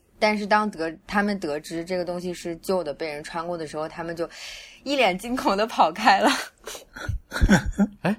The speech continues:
Speaker 2: 竟然是这样的。
Speaker 1: 对。他们说：“啊，是穿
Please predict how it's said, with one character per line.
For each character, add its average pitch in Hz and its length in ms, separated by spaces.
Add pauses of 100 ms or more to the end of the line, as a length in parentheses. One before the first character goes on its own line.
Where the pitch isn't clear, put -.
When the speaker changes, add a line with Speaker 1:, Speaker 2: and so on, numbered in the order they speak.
Speaker 2:
竟 185 120
然 185 120
是 180 80
这 208 160
样 131 180
的。 85 200
Speaker 1:
对。 190 300 (1120)
他 294 140
们 320 80
说 311 80
：“啊， 311 80 (460)
是 - 160
穿 - 120